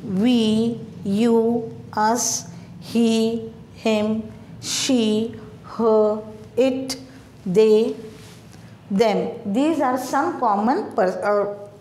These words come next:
personal pronouns which we use. So when we are going to use these personal pronouns into reflexive, we use either self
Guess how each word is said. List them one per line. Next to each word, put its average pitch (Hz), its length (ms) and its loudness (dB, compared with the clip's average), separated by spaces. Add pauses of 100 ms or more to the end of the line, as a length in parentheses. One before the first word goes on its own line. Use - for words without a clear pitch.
(160)
personal 208 480 0
pronouns 285 440 0
which 202 180 -2
we 240 140 -4
use. 277 460 0 (440)
So 277 320 0
when 285 260 2
we 349 140 4
are 277 140 4
going 220 320 2
to 240 100 2
use 220 360 2
these 269 280 0
personal 269 480 2
pronouns 185 500 0 (400)
into 254 280 2
reflexive, 208 920 0 (320)
we 226 300 2
use 214 220 4
either 185 460 2
self - 720 -2